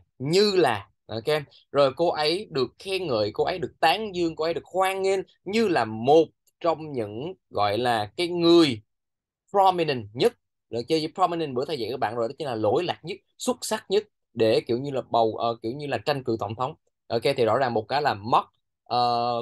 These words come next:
ờ, kiểu như là thua cái cuộc bầu cử mà lại được xem là một trong những cái người mà gọi là, ờ, nổi bật nhất, lỗi lạc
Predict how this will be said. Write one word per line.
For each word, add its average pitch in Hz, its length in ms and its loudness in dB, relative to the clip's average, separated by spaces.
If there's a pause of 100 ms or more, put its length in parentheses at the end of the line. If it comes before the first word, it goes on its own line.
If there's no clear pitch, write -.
(160)
ờ, 113 280 -6
kiểu 117 120 -2
như 147 200 -4
là 127 140 0 (100)
thua 208 320 4
cái 180 80 -14
cuộc 131 140 -8
bầu 113 200 2
cử 101 220 -2 (200)
mà 127 140 0
lại 117 180 4
được - 120 0
xem 151 240 -4
là 135 100 -2
một 120 240 -2
trong 139 180 -6
những 113 180 -8
cái 160 120 -2
người 135 320 -4
mà 110 240 -4
gọi 98 240 -6
là, 110 300 -2 (200)
ờ, 110 400 0
nổi 107 300 2
bật 135 160 -2
nhất, 165 200 -6
lỗi 120 200 2
lạc 107 140 -2